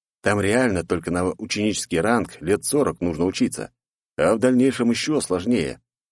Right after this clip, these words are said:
Получается, в любой момент он может создать портал и свалить отсюда? "Да, он мог бы открыть портал",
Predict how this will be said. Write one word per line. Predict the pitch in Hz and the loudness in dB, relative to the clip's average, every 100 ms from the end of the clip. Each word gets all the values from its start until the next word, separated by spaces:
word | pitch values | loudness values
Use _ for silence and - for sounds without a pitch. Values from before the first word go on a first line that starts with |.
| _ _ _ _ _ _ | _ _ _ _ _ _
Получается, | - 92 - 120 135 139 120 _ _ _ _ | -2 -2 0 0 0 -2 -4 _ _ _ _
в | |
любой | 85 101 135 | -4 0 2
момент | 107 117 131 110 | 2 2 0 -2
он | 101 | -2
может | 117 107 | -2 -2
создать | - 104 98 117 | -4 -2 -2 -4
портал | - 101 117 113 | -4 -2 0 0
и | |
свалить | - 107 156 | 0 -2 -2
отсюда? | 165 - 98 69 _ _ _ _ _ _ _ _ | -4 -4 -4 -6 _ _ _ _ _ _ _ _
"Да, | 170 180 180 208 185 - _ _ | 0 4 4 4 0 -10 _ _
он | 202 202 208 | 4 6 4
мог | 202 123 | 4 4
бы | 104 | 2
открыть | 104 - 117 - | 2 2 0 0
портал", | 113 - 110 107 | -4 0 0 0